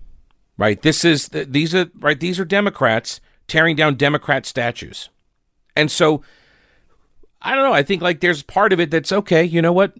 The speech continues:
Let 'em, let 'em have it." And this is, I think, a political trap that Republicans all too often walk into. I'm not a registered Republican. I am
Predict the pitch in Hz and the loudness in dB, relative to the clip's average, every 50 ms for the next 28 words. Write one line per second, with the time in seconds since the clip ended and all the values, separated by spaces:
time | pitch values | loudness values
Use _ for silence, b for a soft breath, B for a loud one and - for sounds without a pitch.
0 | - - 147 156 160 160 156 - 151 151 170 180 185 165 151 170 170 151 107 82 | -6 0 0 2 2 2 0 0 0 2 4 4 4 2 0 0 0 0 0 -2
1 | - - - 143 143 127 139 185 196 - - 233 220 190 190 165 160 143 - 165 | -10 -2 0 0 0 4 2 2 2 2 0 -2 0 0 0 0 0 0 0 0
2 | 156 156 - 143 135 - 127 123 120 151 175 190 190 - 139 123 - - - - | 0 2 0 -2 -4 -4 -6 0 2 4 4 4 4 0 -2 -4 -4 -6 -10 -8
3 | - - 160 147 110 80 - - - b b b b b b b b - 131 127 | -2 -2 0 0 0 -4 -8 -12 -14 b b b b b b b b 0 0 0
4 | 117 127 117 - - - 160 160 170 160 160 - 123 113 104 101 104 101 - - | 2 0 -2 -2 2 2 2 4 4 2 2 2 0 2 2 0 -2 -2 -4 -8
5 | - _ _ _ _ _ - 131 143 160 160 - - 156 151 147 147 143 - 156 | -10 _ _ _ _ _ 2 4 4 4 2 0 -2 0 2 4 4 4 4 2
6 | 135 120 120 123 127 123 117 - 139 135 131 127 - - 78 - - _ - - | 0 2 2 2 2 2 2 0 0 0 0 0 -2 -6 -10 -10 -12 _ -20 -20
7 | _ b b b b b b b b b b b _ _ _ _ - 120 139 165 | _ b b b b b b b b b b b _ _ _ _ -4 -2 -2 0
8 | 180 175 175 180 165 170 160 160 156 - - 165 143 156 147 - 156 151 147 160 | 2 2 2 2 2 0 0 -2 -4 -6 -6 -6 -4 -4 -4 -2 0 0 0 0
9 | 147 - 160 156 160 156 147 - - - _ - - - 113 117 113 113 117 113 | -2 0 0 0 0 -2 -6 -10 -16 -20 _ -18 -6 -2 -2 0 0 0 0 -2